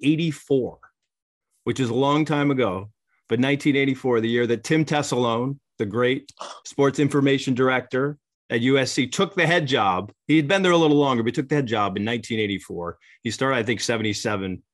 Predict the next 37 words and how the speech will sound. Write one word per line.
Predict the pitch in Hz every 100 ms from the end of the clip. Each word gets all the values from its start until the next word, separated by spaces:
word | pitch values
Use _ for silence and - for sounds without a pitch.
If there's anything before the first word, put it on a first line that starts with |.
| _ _ -
but, | 107
uh, | 113
the | 107 127 147
albums | 143 139 117
in | 120
seventy-seven | 139 120 110 120
I |
didn't | 120 117 107
like, | 98 -
so | -
we're | 117
gonna | 113
start | 107 127 117
in | 110
nineteen | 110 117 107
eighty-four. | 98 90 90 85 80 _ - _
I | 110
didn't | 131 135
wanna | 131
do | 139
disco. | 107 135 - 113 98 92 - -
<laughs> | -
Um, | 143 143
so | 269 156
anyway, | 151 143 135 - _
<laughs> | - - - - - _ - - - _ _ _ _ _ -
in | 233 240
that | 214 202 202
time, | 180 175 123 107 120
from | 131 131
now | 135 151
till | 156
then, | 123 107 104
seven | - 175 180 214 185
U | 175
S | 156 151
presidents | - 127 95 85 - -